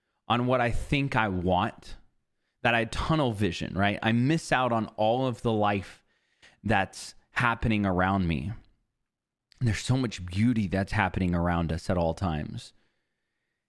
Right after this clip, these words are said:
And I've found that my favorite memories are usually the moments that I could have never anticipated. I'm really thankful that I flew home, uh, out of Orlando instead of Dallas,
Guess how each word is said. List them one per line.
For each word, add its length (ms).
And 200
I've 180
found 380
that 120
my 160
favorite 580
memories 840
are 140
usually 640
the 120
moments 480
that 140
I 120
could 220
have 140
never 360
anticipated. 720
I'm 220
really 220
thankful 480
that 180
I 80
flew 320
home, 440
uh, 340
out 240
of 360
Orlando 840
instead 440
of 120
Dallas, 600